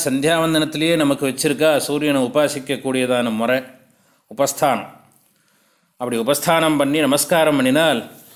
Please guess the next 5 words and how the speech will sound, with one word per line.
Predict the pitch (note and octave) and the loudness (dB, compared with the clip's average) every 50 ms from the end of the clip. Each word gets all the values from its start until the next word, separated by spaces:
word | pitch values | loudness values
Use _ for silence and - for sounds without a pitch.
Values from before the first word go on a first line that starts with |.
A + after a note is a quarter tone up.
| - - _ | -20 -20 _
சூரியன் | - - - D3 D3+ D#3+ D#3+ D#3+ D#3+ | -14 -8 -4 0 0 2 2 2 2
சந்தோஷப்பட்டுறார். | D#3+ - - C3+ C3+ B2+ E3 D#3+ C3+ D3+ D3+ - C#3+ C3 - C3+ B2 A2+ G#2+ - - - - - _ _ _ _ _ - - _ _ _ _ _ - | 0 0 -2 -2 0 2 2 2 2 2 0 -2 -2 -4 -4 -4 -4 -4 -4 -6 -10 -20 -20 -20 _ _ _ _ _ -20 -20 _ _ _ _ _ -12
"நமஸ்கார | - A2 A#2 C#3 D3 D3 - - E3+ D#3+ D#3 D3+ D#3 D#3 D3+ D3+ - | -6 -2 0 0 0 0 -2 0 2 2 4 4 4 2 0 -2 -4
பிரிய | - C#3+ C#3+ C#3+ D3+ D3 - - | -4 -2 0 2 2 2 0 -2
சூரியஹான்னு" | - C3+ C#3+ D3 C#3+ C#3+ C#3+ B2 B2 C3 B2 B2+ C3+ D3+ D3 C3 A2+ A#2 B2+ - | 0 0 0 2 2 2 2 2 2 2 2 2 2 2 2 0 0 -2 -6 -8